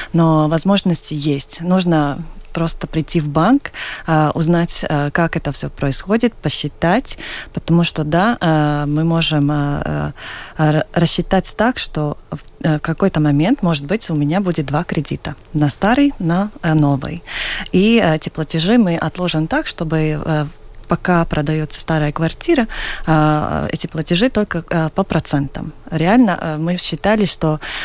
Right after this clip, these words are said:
э, на сумму сто, э, тысяч евро, э,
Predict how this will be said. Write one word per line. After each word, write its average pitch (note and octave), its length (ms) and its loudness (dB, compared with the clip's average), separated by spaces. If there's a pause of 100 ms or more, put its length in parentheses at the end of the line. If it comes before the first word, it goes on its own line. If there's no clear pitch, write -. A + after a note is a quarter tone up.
(120)
э, D3+ 380 2
на D#3 220 2
сумму E3 380 2
сто, E3 420 0
э, D3 420 0
тысяч - 420 -2
евро, F#3 420 4 (340)
э, D3+ 800 0